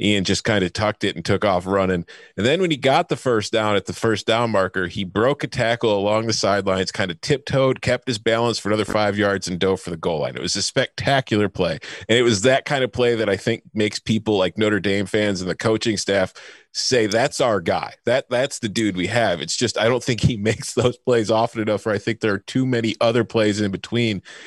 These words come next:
that just aren't good enough. Because, I mean, he was eleven and nineteen for a hundred and six yards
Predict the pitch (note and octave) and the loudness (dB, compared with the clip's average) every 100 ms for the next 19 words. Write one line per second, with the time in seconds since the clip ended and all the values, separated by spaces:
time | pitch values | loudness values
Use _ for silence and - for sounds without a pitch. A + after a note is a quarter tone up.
0 | - G#2 F#2+ A2 G#2 - _ G#2 G2+ - | -6 -4 -2 0 0 -2 _ -2 -2 -2
1 | G2+ G#2 F2+ E2+ - - G2+ G#2 G#2 G#2+ | -2 -2 -2 -6 -6 -8 -6 -4 -2 -2
2 | G2+ D3 E3 B2 G#2 A#2 - - G#2 F#2 | 0 0 0 -2 0 -2 -4 -4 -2 -2
3 | D#2+ E2 F2 F2+ D#2+ D#2 D#2 - - - | -2 -2 -2 -2 -4 -6 -8 -8 -10 -10
4 | - | -16